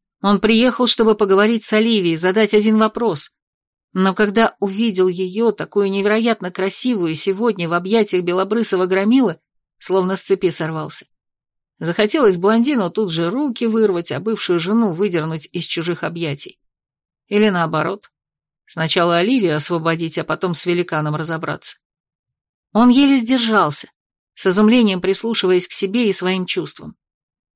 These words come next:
В висках в тот момент отчаянно запульсировало. «Моя, моя!» «Мирук, неужели ты все еще неровно дышишь к этой наглой девице?» — спросил сам себя Русфиец.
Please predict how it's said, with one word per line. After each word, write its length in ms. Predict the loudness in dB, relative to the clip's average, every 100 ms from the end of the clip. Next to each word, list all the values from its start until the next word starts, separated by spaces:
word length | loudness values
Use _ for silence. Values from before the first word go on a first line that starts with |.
| _ -10
В 60 | -4
висках 560 | 0 0 0 2 0
в 80 | 0
тот 200 | -2 -2
момент 440 | -2 2 2 0 -2
отчаянно 600 | -8 -4 0 0 0 -2
запульсировало. 840 | -4 -2 0 0 0 -6 -12 -14 _ _ _ _ _ -6
«Моя, 800 | -2 0 0 0 0 0 -2 -4
моя!» 840 | -4 -2 -2 -2 -2 -2 -4 -8 -14 _ _ _ _ _ _ _ _ _ _ 2
«Мирук, 640 | 6 6 6 4 2 -2
неужели 560 | -4 -2 0 2 2 2
ты 160 | 0
все 260 | 0 2 2
еще 260 | 2 2
неровно 540 | 0 0 2 2 2 -2
дышишь 440 | -2 -2 0 -2
к 60 | -2
этой 220 | -4 -4
наглой 420 | -4 -4 -2 -2
девице?» — 540 | -2 -2 -2 -2 -2 -4 _ _ _ _ -10
спросил 500 | -4 0 2 4 4
сам 240 | 2 2
себя 260 | 0 0 0
Русфиец. 600 | 0 -2 -4 -4 -4